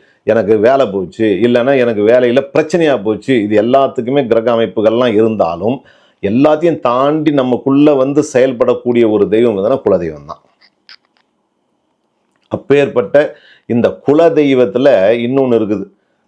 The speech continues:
குலதெய்வ வக்ரம்னு ஒண்ணு இருக்கு. குலதெய்வ வக்ரம் பார்த்தா, உங்களுக்கு ஜாதகத்திலேயோ இல்ல மற்ற விஷயங்களோ, இப்ப எங்ககிட்ட வாக்கு கேட்க வர்றவங்க கூட பார்த்தோம், குலதெய்வ வக்ரம்னு வரும். சரி, குலதெய்வ வக்ரம்னா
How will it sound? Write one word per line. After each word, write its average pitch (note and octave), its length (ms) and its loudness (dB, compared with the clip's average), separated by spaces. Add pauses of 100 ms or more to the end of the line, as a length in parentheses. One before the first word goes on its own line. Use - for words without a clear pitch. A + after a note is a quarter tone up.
(300)
குலதெய்வ C#3+ 520 2
வக்ரம்னு C3 680 -2
ஒண்ணு A2 100 -2
இருக்கு. G#2 360 -4 (640)
குலதெய்வ C#3+ 360 2
வக்ரம் G#2+ 420 -2
பார்த்தா, A2+ 260 2
உங்களுக்கு A#2 320 0 (120)
ஜாதகத்திலேயோ A2+ 440 2
இல்ல B2+ 140 0
மற்ற A2 300 -2
விஷயங்களோ, A2+ 340 -2
இப்ப A2+ 160 0
எங்ககிட்ட A2+ 320 0 (440)
வாக்கு G#2 320 -2
கேட்க G2 340 0
வர்றவங்க G2 220 0
கூட G2 160 -2
பார்த்தோம், G2 400 -2
குலதெய்வ B2 320 2
வக்ரம்னு F#2+ 360 0
வரும். D#2+ 220 -6
சரி, G#2 340 -2
குலதெய்வ C#3 400 2
வக்ரம்னா G2+ 400 0